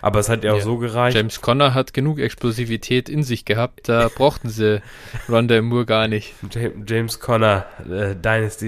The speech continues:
Speaker 1: äh, Running Back eins natürlich.
Speaker 2: Ja, da kann man schon mal Nick Chubb abgeben, würde ich sagen.
Speaker 1: <laughs>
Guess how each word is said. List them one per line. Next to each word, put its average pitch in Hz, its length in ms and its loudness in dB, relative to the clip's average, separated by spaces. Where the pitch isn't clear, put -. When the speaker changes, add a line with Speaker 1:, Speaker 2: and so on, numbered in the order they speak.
Speaker 1:
äh, 110 480 0
Running 110 340 0
Back 107 180 -2
eins 95 440 -4
natürlich. 98 520 -8
Speaker 2:
Ja, 139 280 2
da 107 100 -4
kann 120 160 0
man 127 100 -2
schon 135 140 -2
mal 135 80 -2
Nick 139 200 -4
Chubb - 240 -6
abgeben, 107 460 -4
würde - 160 -2
ich 110 80 -6
sagen. 107 440 -2
Speaker 1:
<laughs> - 40 -2